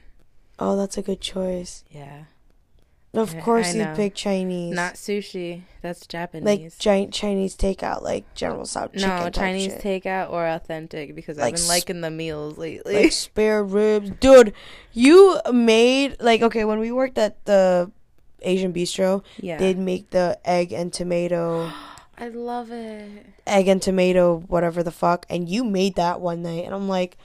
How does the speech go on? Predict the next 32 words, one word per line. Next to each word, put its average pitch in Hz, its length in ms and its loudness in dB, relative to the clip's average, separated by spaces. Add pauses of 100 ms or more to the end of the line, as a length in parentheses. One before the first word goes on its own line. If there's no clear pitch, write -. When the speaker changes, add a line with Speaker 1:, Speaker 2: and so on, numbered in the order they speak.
(380)
Speaker 1:
"The 440 80 2
fuck 466 420 4
you 302 340 4 (200)
doing 233 340 2
cooking 208 300 0
Chi-," 190 260 2
like, 180 220 2 (500)
it's 262 220 2
not, 294 160 4
like, 233 180 2
Chinese 214 400 0
Chinese, 175 320 -2
it's, 175 180 -2
like, 180 260 2 (320)
Chinese 170 920 2
Chinese, 160 760 -6
<laughs> - 0 -
you 226 120 6
know 214 120 2
what 220 80 -6
I'm 220 40 -4
Speaker 2:
Yeah, 233 400 6
Speaker 1:
saying? 214 140 0
Speaker 2:
it's 226 120 -8
not 226 200 0
something 240 280 -6
you 254 120 -4
would 220 100 -6
get 208 220 -4
takeout, 170 480 -4
it's 170 160 -12
what 170 180 -8